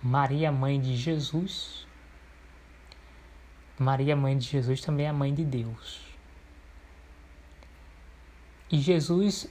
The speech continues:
ele olhou para o apóstolo João e disse assim: "Filho, eis aí a tua mãe."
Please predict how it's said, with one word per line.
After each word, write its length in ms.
ele 300
olhou 580
para 220
o 120
apóstolo 680
João 380
e 60
disse 180
assim: 520
"Filho, 760
eis 360
aí 540
a 120
tua 420
mãe." 720